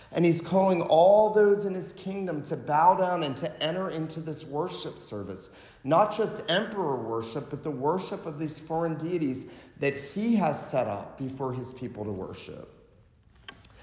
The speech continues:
Now, one thing that you may not know, and that's not evident from the text, is the place where he set up this image was the same place, archaeologists,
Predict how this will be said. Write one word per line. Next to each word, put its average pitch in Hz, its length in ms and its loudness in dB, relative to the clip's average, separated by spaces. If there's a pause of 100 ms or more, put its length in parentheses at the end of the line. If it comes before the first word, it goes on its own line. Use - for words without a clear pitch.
(260)
Now, 135 140 0
one 156 300 2
thing 165 240 -2
that 147 140 -4
you 143 100 -4
may 139 220 -2
not 131 360 -2
know, 123 300 4
and 123 120 -2
that's 123 220 -6
not 131 260 -2
evident 135 380 -2
from 127 160 -8
the 120 80 -6
text, - 600 -6
is 120 240 -8
the 123 80 -12
place - 640 -4
where 131 160 -4
he 123 180 -8
set 117 300 2
up - 460 0 (220)
this 139 200 -4
image 135 480 -4
was 139 300 -8
the 127 80 -8
same 185 520 -6
place, 156 560 -8
archaeologists, 123 1000 -2